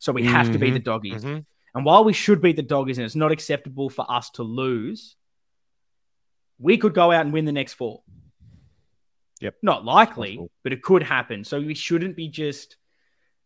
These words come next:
Speaker 1: going one hundred percent in so angry and annoyed at everything. I think there's a level to it, obviously, but I feel like the, us building up each individual game, like, if we lose this, it's season over.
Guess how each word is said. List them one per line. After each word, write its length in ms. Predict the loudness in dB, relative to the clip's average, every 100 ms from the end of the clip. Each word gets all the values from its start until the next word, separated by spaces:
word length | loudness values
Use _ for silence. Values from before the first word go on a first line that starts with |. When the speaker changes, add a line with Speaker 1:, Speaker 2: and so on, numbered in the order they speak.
| _ -4
Speaker 1:
going 640 | 0 2 2 -2 -6 -10 -16 -20
one 320 | -16 -4 -4
hundred 540 | -4 -10 0 2 2 -2
percent 480 | -4 -4 -4 -6 -10 -20 _ _
in 560 | -8 -6 -6 -8 -12 -20 _ _ _ _ _
so 460 | -14 -4 2 4
angry 440 | 2 0 -4 -4 -4
and 80 | -4
annoyed 400 | -4 -4 -6 -8
at 80 | -10 -12
everything. 640 | -10 -8 -8 -6 -8 -12 _ _ _
I 60 | -8
think 120 | -6
there's 140 | -6
a 60 | -6
level 320 | -4 -4 -4
to 180 | -2 0
it, 60 |
obviously, 540 | 0 -2 -6 -8 -8 -12 _ _ _
but 280 | -2 -2 -6 _ _ _ _ -20
I 40 |
feel 240 | -12 -2 -2
like 120 | -2
the, 180 | -6 -6
us 140 | -6
building 360 | -4 -2 0 2
up 160 | -2 -4 -10
each 260 | -8 -8 -10
individual 540 | -4 -2 -2 -2 -4 -4
game, 320 | -4 -2 -4
like, 280 | -4 -6 -8
if 140 | -6
we 80 | -6
lose 400 | -2 0 0 -2
this, 180 | -6 -6
it's 140 | -8
season 380 | -6 -6 -4 -6
over. 400 | -6 -4 -6